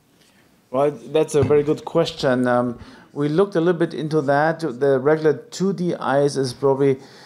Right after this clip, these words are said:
um, not very helpful.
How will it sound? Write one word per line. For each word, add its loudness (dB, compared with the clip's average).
um, 0
not 0
very 0
helpful. -2